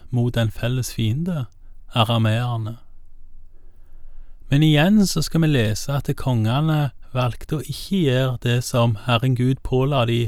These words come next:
å gjøre gjennom profetene. Og igjen skal vi lese at kongene måtte leve med det,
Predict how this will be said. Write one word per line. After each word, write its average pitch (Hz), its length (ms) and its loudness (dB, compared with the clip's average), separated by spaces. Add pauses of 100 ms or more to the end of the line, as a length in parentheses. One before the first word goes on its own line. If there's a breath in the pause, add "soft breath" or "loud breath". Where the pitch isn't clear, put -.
å 120 80 -4
gjøre 123 380 0 (100)
gjennom 113 540 0 (180)
profetene. 123 640 -4 (1500)
Og 123 80 4
igjen 120 320 4
skal 156 220 0
vi 147 80 2
lese 123 420 0
at 143 240 -2
kongene 123 560 0
måtte 120 460 0 (100)
leve 113 540 2 (420)
med 160 240 4
det, 101 220 2